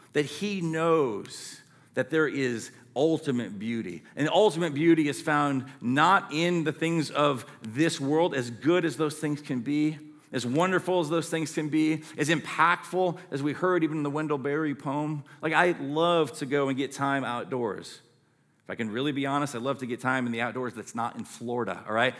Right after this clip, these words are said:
Like, to get in the mountains, and it stirs something in me, and there's a peace. But we also know that that stuff can be fleeting.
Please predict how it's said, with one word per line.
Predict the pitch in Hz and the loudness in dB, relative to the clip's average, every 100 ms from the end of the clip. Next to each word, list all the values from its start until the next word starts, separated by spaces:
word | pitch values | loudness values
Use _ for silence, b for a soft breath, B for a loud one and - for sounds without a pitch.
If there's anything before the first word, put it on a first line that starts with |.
| B | B
Like, | 139 135 | -4 -4
to | 127 | -2
get | 127 170 - | 2 2 0
in | |
the | 139 | -2
mountains, | 131 139 127 123 | 0 -2 -2 -4
and | |
it | 117 | -6
stirs | - - 175 175 165 - | -8 -2 0 2 0 -2
something | 147 135 135 | -4 -4 -4
in | 135 131 | -2 -2
me, | 123 | -2
and | 123 | -2
there's | 123 | -4
a | 127 | -6
peace. | - 156 135 - B | -4 -4 -4 -6 B
But | - | -4
we | 147 | -2
also | 170 170 | -2 -4
know | 143 | -4
that | 123 127 | -4 -4
that | 139 - | -6 -6
stuff | - 123 | -8 -8
can | - | -8
be | 98 | -10
fleeting. | 87 - 135 139 95 - | -10 -10 -8 -8 -10 -16